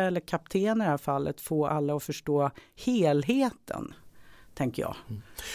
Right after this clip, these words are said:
Speaker 2: Ja, till att börja med tycker det är bra om den som jobbar i butiken tycker att butiken är det allra viktigaste ombord, för då är den personen väldigt dedikerad sin arbetsuppgift och, och förmodligen levererar ett väldigt bra resultat och en väldigt bra service till gästerna. Eh,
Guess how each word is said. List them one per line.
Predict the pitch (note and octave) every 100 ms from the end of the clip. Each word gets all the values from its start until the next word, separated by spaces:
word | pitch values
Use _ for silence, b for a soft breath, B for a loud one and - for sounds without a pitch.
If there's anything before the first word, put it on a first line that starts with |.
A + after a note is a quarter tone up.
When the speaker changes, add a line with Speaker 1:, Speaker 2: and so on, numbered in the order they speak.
| B
Speaker 2:
Ja, | -
till | C#3+
att | A#2+
börja | D3 F3+
med | F3
tycker | F3 C3+
det | B2+
är |
bra | G#2+ A2 D3 E3 D#3+
om | B2
den | A2+ A2
som | G#2+
jobbar | G#2+ F#2+ F#2
i | F#2
butiken | F#2+ G#2 F2+ F#2 F2+
tycker | G#2+ - G#2
att | F#2+
butiken | F#2+ - F2+ - F2+
är |
det | F2
allra | F2+ F2+
viktigaste | F2+ F2 - E2 D#2+ -
ombord, | G2 C3+ A#2 G2
för | -
då | G#2 G2+
är |
den | G2+ F#2+
personen | G2 G2 F2+ F#2
väldigt | F2+ E2+ -
dedikerad | F2+ F#2 G#2+ E2 E2+
sin | - F#2+
arbetsuppgift | F2 E2+ - D3+ D3+ E2 - D#3+
och, | F2+ F2+ F2
och | F2
förmodligen | - G2 F2+ F#2+
levererar | F#2 F#2 F#2 E2+
ett | F2+
väldigt | F#2 E2+
bra | -
resultat | F2+ - G2+ D3+ D#3 - B B B B
och | -
en | G#2
väldigt | G2 F#2
bra | F#2+
service | - A2 E2+ F2+ -
till | C#3
gästerna. | G2+ G2+ - - - B B B B -
Eh, | G2+ F#2